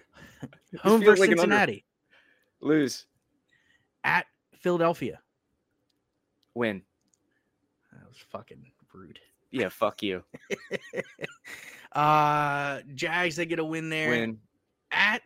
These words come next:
Speaker 2: the Chargers.
Speaker 1: Oh, man, that's, that's gonna be tough. That's probably a win.
Speaker 2: Uh, Houston, they get another win there.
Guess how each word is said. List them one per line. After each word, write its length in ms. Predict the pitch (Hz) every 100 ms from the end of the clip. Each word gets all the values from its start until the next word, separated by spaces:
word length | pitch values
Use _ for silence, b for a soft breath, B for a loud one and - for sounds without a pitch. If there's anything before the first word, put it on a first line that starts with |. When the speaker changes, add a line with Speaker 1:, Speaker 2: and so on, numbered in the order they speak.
| -
Speaker 2:
the 100 | 214
Chargers. 720 | - 196 247 180 131 - - _ _ _ _ _ _ _ 135
Speaker 1:
Oh, 400 | 127 120 110 110
man, 240 | 117 113
that's, 220 | 117 -
that's 220 | - 127 -
gonna 120 | 120
be 80 | 110
tough. 420 | 110 92 - - _ _ _ _ _ _ _ _ _ _ _ _ _ _
That's 160 | 147 -
probably 340 | 156 139 117
a 60 | 101
win. 280 | 95 87 - _ _ _ _ _ _ _ _ _ _ _ _ _ _ _ _ _ _ _ _ _ _
Speaker 2:
Uh, 200 | 120 117
Houston, 400 | 113 185 202 214
they 100 | 180
get 100 | 135
another 220 | 123 123 131
win 220 | 151 165
there. 340 | 160 160 147